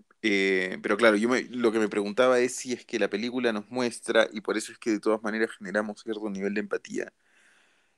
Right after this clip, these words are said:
eh, a la deshumanización, o, o es que realmente muestra personaje, a los, a los seres humanos, eh, nos muestra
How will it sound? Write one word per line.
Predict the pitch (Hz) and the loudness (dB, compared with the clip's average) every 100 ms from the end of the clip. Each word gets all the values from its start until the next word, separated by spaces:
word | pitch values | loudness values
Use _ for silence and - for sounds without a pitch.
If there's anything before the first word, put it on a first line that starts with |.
| _ | _
eh, | - 101 92 92 90 - _ _ _ - | -4 2 6 6 6 2 _ _ _ 6
a | 95 90 85 92 98 - | 8 10 6 2 -6 -10
la | - 95 | -2 0
deshumanización, | 95 95 - 95 92 87 92 - 135 160 185 - - | 0 -2 -4 -6 -6 -6 -6 0 2 2 -2 -8 0
o, | 104 101 95 92 92 92 - | 4 4 4 4 2 0 -2
o | 101 98 | 0 0
es | 95 - | 0 -4
que | - 90 87 90 - | -2 0 0 -4 -4
realmente | - 98 98 104 104 | 4 6 6 2 2
muestra | 101 107 104 - 110 | 4 2 2 6 6
personaje, | 98 95 - 78 98 - - | 6 2 0 0 0 -2 2
a | 101 92 - - | 4 6 4 2
los, | - - - - - | -4 -6 -8 -10 -4
a | 87 | -2
los | 85 95 | 0 0
seres | 107 104 | 0 0
humanos, | 104 104 107 - - _ - - _ _ _ _ - _ _ _ _ - | 2 4 2 -4 -14 _ -20 -20 _ _ _ _ -20 _ _ _ _ 0
eh, | 107 95 95 101 98 - _ _ _ _ _ _ _ _ _ _ _ _ - | 4 4 4 4 2 -4 _ _ _ _ _ _ _ _ _ _ _ _ 0
nos | 113 101 | 2 4
muestra | 131 135 131 135 127 120 | 6 8 8 12 12 12